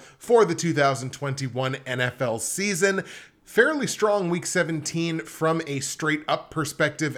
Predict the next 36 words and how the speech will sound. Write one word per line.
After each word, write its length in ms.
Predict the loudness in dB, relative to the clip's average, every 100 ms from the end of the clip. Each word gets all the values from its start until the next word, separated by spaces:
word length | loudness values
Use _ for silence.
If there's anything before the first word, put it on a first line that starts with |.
| -4
at 220 | -4 -4
the 80 | -4
very 280 | 0 0 -2
least. 380 | -2 -4 -4 -12 -20 -14 -4
Kinda 300 | 0 0 0
struggled 420 | 0 0 0 -4
against 320 | -4 -6 -6
the 60 | -10
spread, 420 | -4 -2 0 0
but 140 | -2
it 120 | -2
is 220 | -2 -4 -8
still 500 | -2 0 2 0 -4 -8
an 140 | -2 -2
attainable 720 | -2 -4 -2 0 0 0 2
goal 500 | 4 4 2 0 -6 -14 -8
to 100 | -6
finish 420 | -2 0 0 -2
the 80 | -4
twenty 300 | -2 -2 -2
twenty-one 480 | -2 -2 0 -2
season 420 | -2 -2 -2 -2 -4
at 200 | 0 0
or 140 | 0 -2
above 320 | 0 -2 -2
five 320 | 0 0 0
hundred 420 | -4 0 0 -2 -8 -10
against 420 | -4 0 0 -2
the 60 | -8
spread, 500 | -6 2 4 4 0 -10 -4
which 220 | -2 2
is 280 | 2 2 -2 -2
at 180 | -2 -2
the 80 |
very 400 | -4 0 4 4
least 460 | 2 0 -4 -6